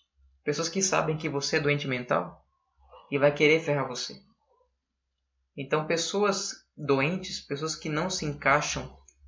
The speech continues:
no ciclo social comum, no ciclo social geral, elas são fadadas a lidarem com pessoas cruéis, pessoas estúpidas, pessoas imbecis.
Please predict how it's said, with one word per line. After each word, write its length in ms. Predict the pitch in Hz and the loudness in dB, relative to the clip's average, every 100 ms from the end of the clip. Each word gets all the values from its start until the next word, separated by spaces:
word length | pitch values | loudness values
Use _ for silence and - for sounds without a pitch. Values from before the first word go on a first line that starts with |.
| - | -16
no 360 | 139 135 127 131 | -6 -2 -2 -2
ciclo 600 | - 151 - 143 131 127 | -4 -6 -4 -4 -4 -4
social 500 | - 139 143 131 127 | -6 -2 0 0 0
comum, 460 | 143 135 196 196 - | 0 2 0 0 -4
no 80 | - | -8
ciclo 240 | - 143 - | -6 -6 -4
social 380 | 143 139 135 | -4 2 4
geral, 500 | 139 131 143 196 - - - - - - - - | 6 4 4 0 -4 -16 -20 -18 -14 -14 -18 0
elas 240 | 143 147 - | 6 6 6
são 180 | 185 | 2
fadadas 720 | 190 190 160 139 156 175 190 - - - - | 0 0 4 4 4 0 -4 -6 -14 -10 4
a 140 | 143 | 6
lidarem 500 | 156 147 135 147 160 | 6 4 4 4 2
com 180 | - 165 | -4 -2
pessoas 880 | 160 156 - 147 160 175 - - - - - - - - | 0 0 0 -2 -2 -2 -4 -6 -14 -20 -20 -20 -14 0
cruéis, 640 | 147 143 143 - - - | 4 6 4 -2 -6 -8
pessoas 340 | - 127 143 135 | -8 0 2 2
estúpidas, 800 | 135 - 165 - 120 - - - - | -2 -4 -6 -4 -8 -10 -14 -16 -20
pessoas 240 | - 143 | -4 -2
imbecis. 760 | 143 139 143 - 139 - - | 0 0 0 -4 -8 -12 -12